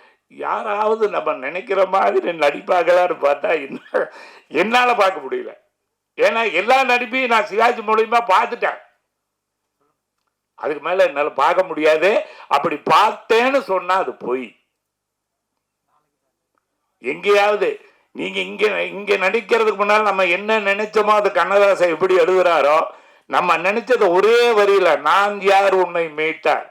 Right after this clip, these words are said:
வரும் நன்மைக்கும் தீமைக்கும் வழிகாட்டார்." இந்த பாட்டுல வரும். என்ன ஒரு, அதா, லவ் ஸ்டோரியே ரொம்ப அழகா. என்ன செய் மச்சான்னு ஒரு படம் எடுத்தேன். அதுல வந்து, "பேசாதப்பா," அப்பவும் ரேவதி பேசுவா,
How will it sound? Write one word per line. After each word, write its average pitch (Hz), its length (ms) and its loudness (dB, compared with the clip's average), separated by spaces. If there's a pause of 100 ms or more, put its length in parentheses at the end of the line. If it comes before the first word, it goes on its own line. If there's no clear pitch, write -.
(960)
வரும் 143 560 -2
நன்மைக்கும் 170 640 -6
தீமைக்கும் 147 580 -8
வழிகாட்டார்." 143 720 -2 (600)
இந்த 135 160 -4
பாட்டுல 165 320 0
வரும். 135 260 -2 (760)
என்ன 180 520 -4
ஒரு, 113 380 -6
அதா, 135 400 -4 (320)
லவ் 175 440 0
ஸ்டோரியே 226 340 2
ரொம்ப 202 280 2
அழகா. 185 280 2 (260)
என்ன 208 320 0
செய் 196 160 0
மச்சான்னு 180 380 0
ஒரு 185 160 0
படம் 156 240 4
எடுத்தேன். - 360 -2 (420)
அதுல 160 240 2
வந்து, 180 580 2 (1400)
"பேசாதப்பா," 202 640 2 (280)
அப்பவும் 220 440 2
ரேவதி 185 360 2
பேசுவா, 147 540 0